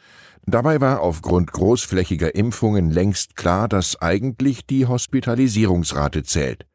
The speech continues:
Sie drückt aus, wie viele Corona-Patienten je hunderttausend Einwohner innerhalb einer Woche ins Krankenhaus kommen.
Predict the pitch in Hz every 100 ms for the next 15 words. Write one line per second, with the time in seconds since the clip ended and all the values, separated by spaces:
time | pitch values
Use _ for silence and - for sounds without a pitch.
0 | _ - - _ - 80 80 76 - 92
1 | 104 104 - 95 117 117 120 135 - 87
2 | 82 123 117 113 101 - 101 98 - 95
3 | 104 120 110 120 117 - 87 78 76 65
4 | 90 98 90 95 - 104 110 120 127 -
5 | 87 104 87 76 - 69 101 - - 87
6 | 78 76 73 73 - 71 62